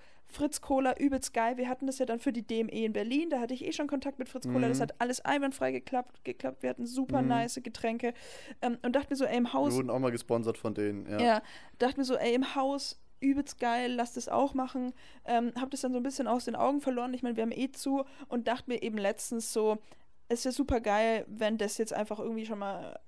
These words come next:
Speaker 1: losgeht und, und wir da mit denen
Speaker 2: Mhm.
Speaker 1: äh, irgendwie schon mal in Kontakt kommen und dann ist das alles fix, wenn's losgeht.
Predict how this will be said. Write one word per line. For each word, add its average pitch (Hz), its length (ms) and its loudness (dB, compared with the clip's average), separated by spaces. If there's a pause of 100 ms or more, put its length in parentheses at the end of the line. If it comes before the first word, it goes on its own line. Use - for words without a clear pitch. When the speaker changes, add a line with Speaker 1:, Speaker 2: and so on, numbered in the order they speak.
(320)
Speaker 1:
losgeht 226 680 2
und, 208 220 0
und 202 200 -4
wir 214 120 -2
da 208 140 2
mit 202 180 -4
denen 131 360 4
Speaker 2:
Mhm. 143 60 -6 (400)
Speaker 1:
äh, 214 240 6
irgendwie 220 440 -4
schon 233 200 -2
mal 220 100 -2
in 233 60 -4
Kontakt 247 340 -4
kommen 226 300 -2
und 220 40 -4
dann 208 140 -4
ist 220 100 -6
das 233 140 -6
alles 220 200 -4
fix, - 280 -6
wenn's 220 160 -6
losgeht. - 480 -4